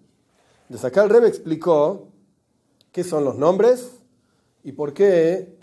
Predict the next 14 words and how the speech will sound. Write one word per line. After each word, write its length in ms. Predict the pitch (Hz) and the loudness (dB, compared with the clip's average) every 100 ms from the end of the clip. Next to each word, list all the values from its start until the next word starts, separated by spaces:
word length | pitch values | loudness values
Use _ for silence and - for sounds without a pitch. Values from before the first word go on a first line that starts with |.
| _ - | _ -12
nuestros 360 | 143 143 139 | -10 -6 -4
nombres 280 | 143 170 160 | 0 0 -2
son 140 | - 147 | -4 -4
comparados 380 | 147 147 160 | -2 0 -2
a 60 | 151 | -2
los 120 | 135 | -4
de 60 | 127 | -2
las 160 | 127 123 | -6 -8
estrellas. 640 | - 131 123 175 - - | -8 -6 -2 -4 -4 -10
Las 160 | 113 | -16
estrellas 360 | 110 165 156 135 | -12 -8 -6 -6
reciben 400 | 123 - 170 127 | -6 -6 -2 -2
y 60 | 120 | 2
dan, 480 | 175 254 311 - | 4 4 0 -8